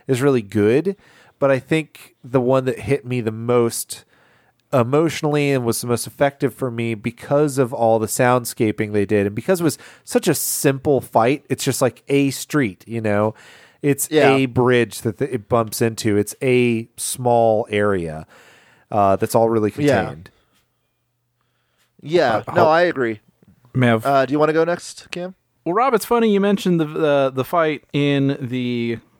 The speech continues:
Speaker 3: second movie, or I guess Act Two, uh, 'cause I'm gonna go ahead and claim, um, I won't do the big climactic one. I'll let Kyle take that one because
Speaker 2: Yes. <laughs>
Speaker 3: while I really liked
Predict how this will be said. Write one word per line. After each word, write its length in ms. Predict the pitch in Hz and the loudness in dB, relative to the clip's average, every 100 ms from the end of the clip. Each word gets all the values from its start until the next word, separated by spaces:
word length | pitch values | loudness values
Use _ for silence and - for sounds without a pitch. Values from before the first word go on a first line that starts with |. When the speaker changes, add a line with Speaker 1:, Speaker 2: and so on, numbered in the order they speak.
| _ _ | _ _
Speaker 3:
second 380 | - 180 - 127 | -4 -2 0 0
movie, 260 | 117 110 110 | 0 0 -2
or 100 | 110 | -2
I 60 | |
guess 200 | 110 117 123 | -2 -4 -4
Act 300 | 117 - - | -4 -6 -12
Two, 380 | - 160 113 131 _ _ _ _ _ _ _ - | -6 -6 -6 -10 _ _ _ _ _ _ _ -4
uh, 500 | 127 127 120 113 110 - _ _ _ _ _ _ - | 0 2 2 0 -2 -6 _ _ _ _ _ _ -8
'cause 160 | 139 | -2
I'm 100 | 185 | 0
gonna 120 | 233 165 | 2 0
go 80 | |
ahead 160 | 135 143 | 0 0
and 80 | 139 | -2
claim, 560 | - 143 135 135 131 127 - | -2 0 0 0 -2 -4 -2
um, 760 | 120 117 107 101 92 82 - _ _ _ _ _ _ _ _ _ _ _ _ _ _ _ _ _ _ _ - | 2 2 2 0 -4 -6 -10 _ _ _ _ _ _ _ _ _ _ _ _ _ _ _ _ _ _ _ -16
I 140 | - 151 | -10 -4
won't 200 | 170 175 | -2 0
do 120 | 180 | -2
the 100 | 151 | 0
big 160 | 139 131 | 0 0
climactic 600 | 135 123 113 107 107 - | 0 2 2 0 -6 -6
one. 180 | 95 104 | -4 -2
I'll 80 | 120 | 0
let 160 | 120 | -2
Kyle 240 | - 117 113 | 0 0 0
take 220 | 101 95 | -4 -2
that 240 | 98 87 | -4 -4
one 320 | 92 85 95 - _ - | -4 -6 -8 -10 _ -8
because 1000 | 120 - 117 110 107 - - - - - _ 277 | -4 2 4 4 0 -6 -10 -12 -14 -14 _ -2
Speaker 2:
Yes. 0 | |
<laughs> 600 | 294 - 226 - 220 - | -2 0 -2 0 -2 2
Speaker 3:
while 280 | 143 143 - | 2 2 2
I 120 | 143 | 0
really 440 | 135 135 165 196 | 0 -2 0 0
liked 640 | 170 139 135 135 - - | -2 0 0 -2 -4 -16